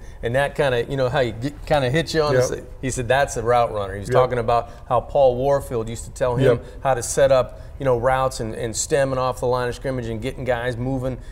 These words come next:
Speaker 1: laterally instead of
Speaker 2: Mm-hmm.
Speaker 1: just backpedaling. You know, Preston Williams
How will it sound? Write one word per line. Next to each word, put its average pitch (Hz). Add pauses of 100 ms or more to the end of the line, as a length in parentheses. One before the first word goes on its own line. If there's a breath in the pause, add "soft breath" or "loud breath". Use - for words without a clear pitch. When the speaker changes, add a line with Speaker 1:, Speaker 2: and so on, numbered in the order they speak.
(120 loud breath)
Speaker 1:
laterally 127
instead 117
of 117
Speaker 2:
Mm-hmm. 117
Speaker 1:
just 123
backpedaling. 120 (300 loud breath)
You 131
know, 127
Preston 156
Williams 135